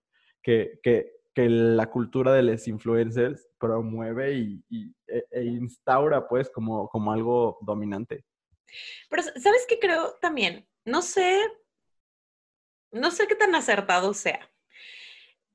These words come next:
Speaker 2: pero mira, yo vengo,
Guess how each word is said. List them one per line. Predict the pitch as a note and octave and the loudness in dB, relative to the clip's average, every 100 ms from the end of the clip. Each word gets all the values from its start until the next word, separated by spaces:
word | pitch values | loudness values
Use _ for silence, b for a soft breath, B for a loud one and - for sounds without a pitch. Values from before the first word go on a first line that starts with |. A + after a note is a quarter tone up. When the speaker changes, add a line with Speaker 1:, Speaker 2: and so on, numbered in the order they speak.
| - | 2
Speaker 2:
pero | B3 | 4
mira, | A#3 F3 - _ _ _ _ | 4 2 -4 _ _ _ _
yo | - A#3 G#3+ - E4+ A#4+ A#4+ | -14 -12 -8 2 6 6 6
vengo, | D#4+ C#4+ B3 B3 A4 - | 4 4 4 4 2 -4